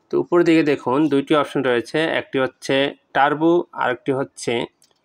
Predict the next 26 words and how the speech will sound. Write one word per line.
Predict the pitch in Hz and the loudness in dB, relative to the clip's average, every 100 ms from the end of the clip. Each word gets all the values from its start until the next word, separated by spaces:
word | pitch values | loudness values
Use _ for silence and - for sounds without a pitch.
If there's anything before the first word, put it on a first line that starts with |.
| _ | _
রিচার্জ। | 123 123 143 - 120 139 | -6 -2 0 0 -2 -2
তো | 127 | -4
রিচার্জ | 117 139 165 | -4 -2 0
অপশনে | 175 - 180 170 | -2 0 -2 -2
ক্লিক | 147 143 - | -2 -6 -2
করলে | 123 110 107 160 - _ _ _ _ - | -2 0 0 -4 -6 _ _ _ _ -8
আপনার | 120 - 135 135 131 _ _ _ _ | -6 -2 0 0 -2 _ _ _ _
যে | 117 113 110 117 - _ _ - | -4 0 0 -2 -8 _ _ -8
এখানে | 123 - 139 139 135 | -8 -2 0 0 0
যে | 131 127 | 0 0
গ্রিন | 117 143 160 | 2 4 6
মার্ক | 160 156 - - _ | 6 4 -2 -12 _
যে | 139 131 | -2 0
লাইনটি | 123 131 147 | 0 0 -2
দেখতে | 131 113 - - | -2 -4 -6 -8
পাচ্ছেন, | 107 - 139 170 | -8 -6 -4 -4
সেই | - 135 | -2 -4
গ্রিন | 131 143 151 | 0 2 2
মার্ক | 151 151 - | 0 -2 -6
লা-, | 123 120 - | -2 -2 -2
লাইনটি, | 120 123 117 139 160 - - | -2 -2 -4 -4 -4 -6 -8
এ, | 120 | -8
তিনবার, | - 147 156 151 151 151 | -2 0 0 2 0 0
দিনে | 135 131 | -4 -4
তিনবার | 127 143 143 139 139 | -2 -2 0 0 0
লোডিং | 120 123 135 | 0 0 0